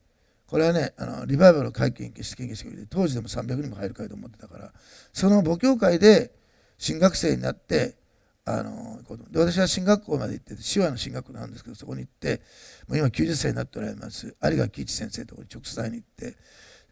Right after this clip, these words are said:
あの、カリスマだってことも話をして、で、あの、進学校を受け入れてくれるってことを話をして、で、母教会の、まあ、こっちは今、選挙みたいな、せ-、ほ-、あの、法的に責任のある一番のトップの長老に会って、その話もして、で、いつでも迎えてくれるってことにまで決まってた。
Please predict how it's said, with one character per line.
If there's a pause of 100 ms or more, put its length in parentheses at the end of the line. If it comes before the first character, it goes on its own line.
あ
の、
カ
リ
ス
マ
だ
っ
て
こ
と
も
話
を
し
て、 (460)
で、 (220)
あ
の、
進
学
校
を
受
け
入
れ
て
く
れ
る
っ
て
こ
と
を
話
を
し
て、 (360)
で、
母
教
会
の、 (240)
ま
あ、 (100)
こ
っ
ち
は
今、
選
挙
み
た
い
な、
せ-、
ほ-、
あ
の、
法
的
に
責
任
の
あ
る
一
番
の
ト
ッ
プ
の
長
老
に
会
っ
て、 (220)
そ
の
話
も
し
て、 (640)
で、
い
つ
で
も
迎
え
て
く
れ
る
っ
て
こ
と
に
ま
で
決
ま
っ
て
た。